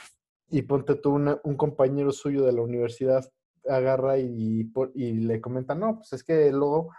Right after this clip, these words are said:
si es, si es medio de la chingada ser tan alto, mido uno noventa y tres". Y mi hermana como, "¿Eso es alto?". Y ella como, "Ay, ok".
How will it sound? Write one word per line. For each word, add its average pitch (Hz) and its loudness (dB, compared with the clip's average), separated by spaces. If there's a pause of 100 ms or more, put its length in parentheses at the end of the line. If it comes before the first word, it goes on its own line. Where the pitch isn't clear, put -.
(500)
si - -2
es, 147 2
si 143 -8
es 143 -2
medio 156 0
de 127 2
la 123 0
chingada 139 -2
ser 123 -10
tan 135 -2
alto, 135 -6
mido 135 -6
uno 131 -8
noventa 113 -4
y 120 -4
tres". 143 -8
Y 127 -12
mi 123 -6
hermana 131 -6
como, 123 -4 (800)
"¿Eso 226 2
es 294 -4
alto?". 202 -4 (340)
Y 165 4
ella 170 4
como, 147 -6
"Ay, - -8 (1000)
ok". 277 -2